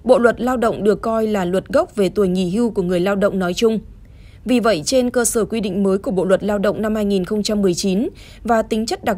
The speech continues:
thù của lực lượng công an nhân dân, cần phải sửa đổi quy định hiện hành về hạn tuổi phục vụ cao nhất của sĩ quan, hạ sĩ quan, công nhân công an tại Luật Công an Nhân dân và Nghị định số bốn mươi chín hai nghìn không trăm mười chín N D C P cho phù hợp.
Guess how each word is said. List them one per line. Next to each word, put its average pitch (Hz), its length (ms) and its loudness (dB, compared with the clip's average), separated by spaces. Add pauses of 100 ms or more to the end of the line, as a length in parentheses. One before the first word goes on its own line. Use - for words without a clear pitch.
thù 208 260 0 (200)
của 220 120 6
lực 196 160 2
lượng 208 180 2
công 220 180 -2
an 214 140 0
nhân 214 160 0
dân, 208 220 4 (380)
cần 233 180 2
phải 208 260 -2
sửa 208 200 0
đổi 190 200 2
quy 240 160 -2
định 208 200 -2
hiện 202 180 -2
hành 196 220 0 (260)
về 220 160 4
hạn 208 220 -4
tuổi 208 200 0
phục 202 200 -6
vụ 220 140 0
cao 233 200 -2
nhất 269 240 -4
của 190 100 0
sĩ 202 200 -4
quan, 220 300 -2 (140)
hạ 185 200 -4
sĩ 208 180 -2
quan, 208 280 2 (460)
công 277 160 4
nhân 269 180 2
công 247 180 2
an 240 260 0
tại 202 160 0
Luật 196 240 0
Công 226 180 0
an 220 160 0
Nhân 220 160 -2
dân 220 260 2 (260)
và 226 160 4
Nghị 214 160 -2
định 190 200 -4
số 202 300 2
bốn 208 280 -2
mươi 285 100 -2
chín 220 360 -2 (100)
hai 247 180 -4
nghìn 208 180 0
không 233 180 -4
trăm 220 200 -2
mười 196 140 2
chín 202 340 -2 (160)
N 208 40 0
D 208 180 4 (220)
C 214 180 -2
P 220 40 -2 (200)
cho 208 120 -2
phù 196 180 -4
hợp. 190 200 2